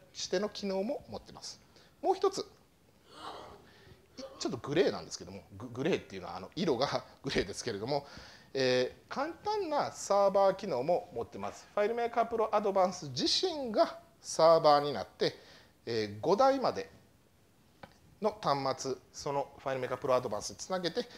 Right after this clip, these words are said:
えー、そのデータを共有することができるという機能が一応あるんですけれども、あのー、まあ、信頼性だったり安定性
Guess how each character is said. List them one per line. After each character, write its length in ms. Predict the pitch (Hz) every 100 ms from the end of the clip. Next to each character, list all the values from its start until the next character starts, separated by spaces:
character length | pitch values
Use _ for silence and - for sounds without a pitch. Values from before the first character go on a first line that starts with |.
| - - -
え 840 | 107 107 101 98 98 92 95 92 90
ー、 40 |
そ 100 | 123
の 80 | 104
デ 120 | 107
ー 20 |
タ 120 | 101
を 20 | 95
共 220 | 139 120
有 100 | 117
す 100 | -
る 60 | 113
こ 120 | 139
と 80 | 131
が 80 |
で 120 | 104 104
き 120 | 123
る 80 | 120
と 80 | 107
い 80 |
う 40 | 101
機 160 | - 208
能 200 | 196 196
が 220 | 240 247 - _ _ _
一 160 | - -
応 40 |
あ 80 | 170
る 80 | 214
ん 60 | 123
で 60 |
す 100 | -
け 80 | 113
れ 60 | 104
ど 80 |
も、 180 | 165 185 - - -
あ 100 | 135
の 600 | 131 123 120 123 135 135
ー、 20 | 180
ま 80 |
あ、 40 | 196
信 280 | - 196 196
頼 160 | 196
性 300 | 190 190 190
だ 100 | 175
っ 80 | 117
た 100 | 113
り 140 | 90 - _
安 180 | 110 143
定 140 | 160
性 220 | - 151